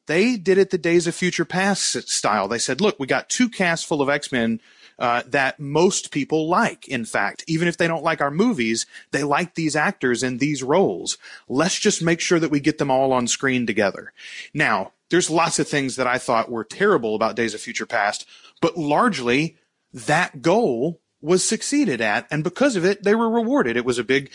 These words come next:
it was a fairly, uh, well-held critical success, and it made a lot of money.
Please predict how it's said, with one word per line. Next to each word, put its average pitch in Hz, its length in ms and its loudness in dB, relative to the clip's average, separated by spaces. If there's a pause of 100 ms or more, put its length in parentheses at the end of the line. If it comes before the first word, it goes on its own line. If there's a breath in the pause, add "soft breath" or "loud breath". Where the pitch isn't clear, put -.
(120 loud breath)
it 135 60 0
was 117 120 0
a 117 60 -2
fairly, 131 600 0
uh, 123 340 2 (340)
well-held 139 680 0
critical 214 320 0
success, 202 460 0
and 175 120 0
it 185 140 -4
made 127 160 0
a 160 60 0
lot 131 260 0
of 147 80 0
money. 156 320 -2